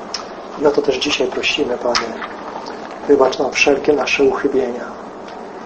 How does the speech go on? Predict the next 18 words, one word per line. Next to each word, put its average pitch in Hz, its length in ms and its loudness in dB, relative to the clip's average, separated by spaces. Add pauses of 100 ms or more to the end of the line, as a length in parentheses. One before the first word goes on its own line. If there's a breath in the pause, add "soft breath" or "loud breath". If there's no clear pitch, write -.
(100)
wszelkie 143 420 4
nasze 139 300 2
nieposłuszeństwo. - 1000 -2 (2000)
To 156 80 -2
wszystko, - 460 4
czym 131 300 0 (560 loud breath)
zasmucamy 135 640 0
Ciebie, 120 420 -2 (1600)
to - 100 -8
wszystko, - 420 2
w - 80 0
czym 127 320 -4
chybiamy 131 540 4
celu. 123 340 -4 (1000)
Wybacz 151 400 6
nam. - 100 -8 (1300)
Oczyść - 440 -2
nas. - 380 -8